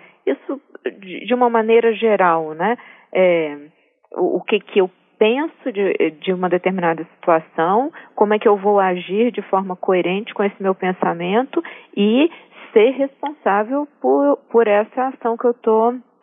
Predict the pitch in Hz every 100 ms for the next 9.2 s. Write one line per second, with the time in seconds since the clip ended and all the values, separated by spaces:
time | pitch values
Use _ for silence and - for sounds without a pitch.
0 | _ _ _ _ 202 196 185 185 190 185
1 | 196 185 196 233 208 156 151 - - -
2 | - - - 277 339 - 247 240 - 196
3 | - 202 254 226 208 208 214 233 226 254
4 | - 220 247 214 202 196 - - - 180
5 | - 185 175 165 - - - 151 160 214
6 | 262 - - _ 165 170 160 170 - 175
7 | 165 - 175 165 170 190 214 - 180 170
8 | 180 - 170 170 170 170 151 165 190 196
9 | 202